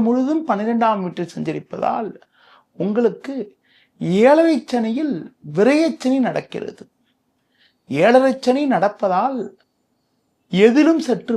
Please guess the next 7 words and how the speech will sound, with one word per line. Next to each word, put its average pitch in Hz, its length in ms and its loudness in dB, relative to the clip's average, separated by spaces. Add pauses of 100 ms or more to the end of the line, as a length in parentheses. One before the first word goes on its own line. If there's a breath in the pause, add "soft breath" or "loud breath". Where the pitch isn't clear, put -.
(140)
முன்னெச்சரிக்கையுடன் 262 960 2
இருப்பது 180 440 -4
நல்லது. - 420 -10 (640)
முடிந்தவரை 240 640 2 (840)
பண 233 140 6 (200)
விஷயத்தில் 269 580 -2
சற்று 180 260 -6